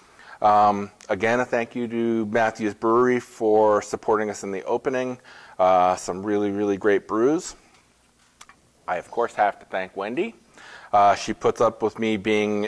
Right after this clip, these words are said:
an artist and free spirit and, um, takes the responsibility of bringing in the bread that keeps everything rolling in our household. Um, I also have to thank,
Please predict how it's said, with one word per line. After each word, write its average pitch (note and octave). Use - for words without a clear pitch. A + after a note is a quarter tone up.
an A2+
artist G#2+
and G#2+
free A#2
spirit G#2+
and, G2+
um, G#2
takes -
the A#2+
responsibility G#2+
of G2
bringing G#2+
in G2+
the G2+
bread G#2
that G2+
keeps -
everything G2+
rolling G#2+
in G2
our F#2+
household. G#2
Um, A2
I A#2
also C#3+
have C#3
to C3
thank, A2+